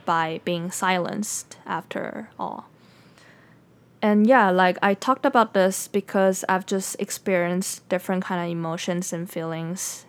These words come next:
you know, with this covid nineteen going on, and the world is a pretty messy place now, and I'm oftentimes stuck at home with my family, and I believe a lot of you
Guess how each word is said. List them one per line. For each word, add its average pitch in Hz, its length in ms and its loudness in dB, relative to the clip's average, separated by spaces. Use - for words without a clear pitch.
you 175 120 -6
know, 160 220 -6
with 175 280 -6
this 175 220 -6
covid 196 340 0
nineteen 180 540 -2
going 170 300 -4
on, 160 380 -4
and 170 320 -4
the 175 80 -2
world 180 540 0
is 175 260 -4
a - 60 -6
pretty 190 320 0
messy 170 320 -4
place 151 420 -8
now, 160 400 -2
and 160 380 -6
I'm 202 180 4
oftentimes 202 840 2
stuck - 300 -4
at 190 100 -4
home 180 400 -2
with 190 160 -4
my 175 140 -2
family, 180 540 -4
and 180 180 0
I 175 100 0
believe 170 380 -2
a - 100 -8
lot 160 220 -2
of 175 160 -10
you 165 460 -6